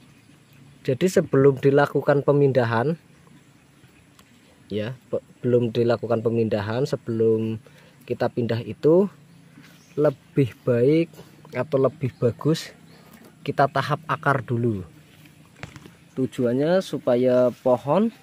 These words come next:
cepat pulih ya. Oke, kita lihat dari sini sebelah belakang. Nah, ini pohon nampak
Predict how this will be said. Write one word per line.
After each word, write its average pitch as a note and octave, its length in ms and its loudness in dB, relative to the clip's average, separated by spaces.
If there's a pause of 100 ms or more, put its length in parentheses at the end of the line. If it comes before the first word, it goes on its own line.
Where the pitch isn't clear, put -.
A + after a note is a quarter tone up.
(1080)
cepat F3 240 -4 (160)
pulih G3+ 240 4 (480)
ya. A#2+ 240 -14 (580)
Oke, C#3 320 -8
kita - 240 -8
lihat A2+ 240 -8
dari A2+ 640 -2
sini C3+ 560 -2 (480)
sebelah A2 480 -10
belakang. B2+ 480 -4 (800)
Nah, A#2 80 -8
ini C3+ 480 -2
pohon C#3+ 640 -6
nampak B2 400 -6